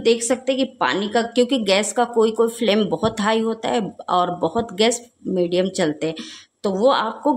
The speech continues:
गैस का flame तय करना है। अगर बहुत ज़्यादा उससे निकल रहा है तो आप थोड़ा सा medium कर दीजिए, फिर temperature अगर down होते हैं तो फिर हाई कर दीजिए।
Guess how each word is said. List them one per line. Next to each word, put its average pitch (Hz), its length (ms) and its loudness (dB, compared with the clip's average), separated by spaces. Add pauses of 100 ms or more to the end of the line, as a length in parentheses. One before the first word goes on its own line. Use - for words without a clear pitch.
गैस 190 320 2 (100)
का 247 120 2
flame 214 400 0 (120)
तय 214 180 2
करना 214 320 0
है। 226 60 4
अगर 196 180 0 (100)
बहुत 208 340 0
ज़्यादा 233 300 4
उससे 233 280 0
निकल 220 340 0
रहा 233 140 2
है 254 100 0 (340)
तो 170 60 0
आप 202 240 0
थोड़ा 196 180 4
सा 214 160 0
medium 208 400 2
कर 233 180 0
दीजिए, 233 300 2
फिर 262 220 0
temperature 240 640 0
अगर 214 240 2
down 202 220 2
होते 214 240 -6
हैं 311 100 -4
तो 392 80 -6
फिर 247 200 0
हाई 170 200 -2
कर 165 200 -2
दीजिए। 170 300 -2